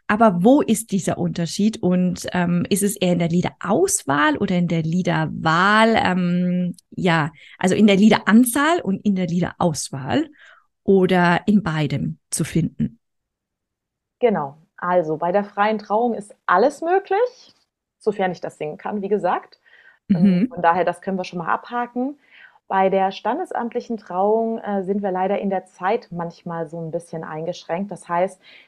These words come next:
Speaker 2: da sind dann manchmal nur ein oder zwei Lieder möglich und erlaubt. Das kommt auch so ein bisschen auf das jeweilige Amt eben an. Und in der Kirche ist es ähnlich. Ähm,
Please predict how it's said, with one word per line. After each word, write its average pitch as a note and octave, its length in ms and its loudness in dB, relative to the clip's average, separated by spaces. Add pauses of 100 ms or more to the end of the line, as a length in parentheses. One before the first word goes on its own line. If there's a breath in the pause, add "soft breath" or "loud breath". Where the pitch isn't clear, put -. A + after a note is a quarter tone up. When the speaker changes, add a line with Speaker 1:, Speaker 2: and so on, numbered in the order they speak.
Speaker 2:
da F3 100 -6
sind F#3 120 -4
dann F#3 140 -2
manchmal F3+ 400 -6
nur F3+ 160 -4
ein E3+ 160 -4
oder F3+ 220 -4
zwei E3 220 -6
Lieder E3+ 240 -4
möglich G3+ 560 -2
und G3 260 -4
erlaubt. E3+ 520 -2
Das G#3 140 -14
kommt G3+ 280 -4
auch G3+ 100 -4
so G3+ 120 -8
ein F#3+ 100 -4
bisschen G3 340 -10
auf - 180 -6
das - 240 -12
jeweilige E3+ 520 -6
Amt D#3+ 320 -10
eben D#3 260 -10
an. A3 260 -4 (840)
Und G#3+ 180 -4
in A3 120 -4
der G#3+ 120 0
Kirche A#3+ 360 0
ist G#3 220 -8
es - 300 -16
ähnlich. B3+ 680 -2
Ähm, G3+ 540 -2